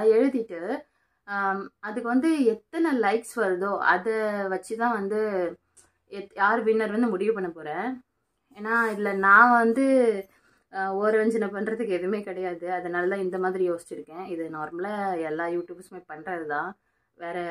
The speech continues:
வழி இல்ல, அதனால தான் இந்த மாதிரி யோசிச்சிருக்கேன். அப்புறம்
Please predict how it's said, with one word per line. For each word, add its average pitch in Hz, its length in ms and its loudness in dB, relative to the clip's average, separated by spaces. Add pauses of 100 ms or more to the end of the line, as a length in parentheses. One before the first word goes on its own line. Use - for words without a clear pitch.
(300)
வழி 175 240 0
இல்ல, 180 180 -2
அதனால 165 320 -4
தான் 175 180 -8
இந்த 160 120 -10
மாதிரி 160 260 -10
யோசிச்சிருக்கேன். 160 640 -14 (1600)
அப்புறம் 226 420 -6